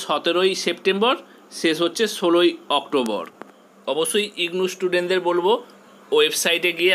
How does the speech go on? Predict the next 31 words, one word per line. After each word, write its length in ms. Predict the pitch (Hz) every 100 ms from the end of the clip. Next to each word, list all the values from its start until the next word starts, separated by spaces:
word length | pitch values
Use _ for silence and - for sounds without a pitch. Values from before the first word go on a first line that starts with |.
| 160
আপনারা 320 | - 143 143 117 147
এই 80 | 147
রকম 260 | 147 156 156 156 - - -
date 180 | 143 151 -
শিটটা 300 | 170 - 160 147
download 320 | 131 147 156 160
করে 120 | 170 170
নেবেন 220 | 180 220 277 - - - 120
এবং 140 | 131 123
অবশ্যই 320 | 135 147 180 175 151
exam 260 | 147 139 165 -
শিডিউলগুলো 420 | 170 165 165 214 233 - - - -
ভালোভাবে 360 | 127 147 147 156 170
দেখে 180 | 143 135
নেবেন। 220 | 117 104 - - - - _ _ - 160
Ignu 220 | 170 202 208
স্টুডেন্টরা 420 | 208 196 190 196 202
মোটামুটি 400 | 180 175 170 180 175
clear 260 | 170 160 170
হয়ে 140 | 175 170
গেলেন 200 | 165 185 214
কবে 180 | 170 151 156
থেকে 180 | 151 156 120
exam 300 | 143 139 156 147
হবে 220 | 139 139 147 147
বা 80 | 131 127
কী 100 | 147 143
পদ্ধতিতে 500 | 135 120 135 139 143 139
হবে। 200 | 131 143 202 - - - _ _ _ 131
এবার 160 | 135 127 151
এনএসওইউ 500 | 175 175 170 170